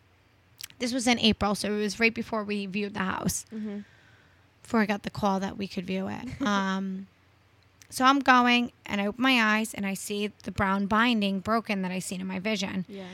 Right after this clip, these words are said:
Speaker 1: So I look up, and I grab it, and it's a science book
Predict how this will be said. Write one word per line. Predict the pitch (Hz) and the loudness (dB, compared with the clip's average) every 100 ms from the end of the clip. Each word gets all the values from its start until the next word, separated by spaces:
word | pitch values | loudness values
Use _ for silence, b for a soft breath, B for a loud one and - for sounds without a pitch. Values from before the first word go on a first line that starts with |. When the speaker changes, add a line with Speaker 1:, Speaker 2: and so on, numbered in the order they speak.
| 190 | -14
Speaker 1:
So | - 208 | -6 -4
I | |
look | 196 269 294 | -2 -4 0
up, | 269 - | -2 -2
and | 208 | -10
I | |
grab | 196 240 226 | -6 -6 -6
it, | 190 190 - - _ _ _ _ _ _ - | -8 -8 -12 -18 _ _ _ _ _ _ -6
and | 214 202 | -4 0
it's | |
a | 202 | 0
science | - 220 220 208 | 4 4 6 2
book | - - - - | -4 -8 -10 -14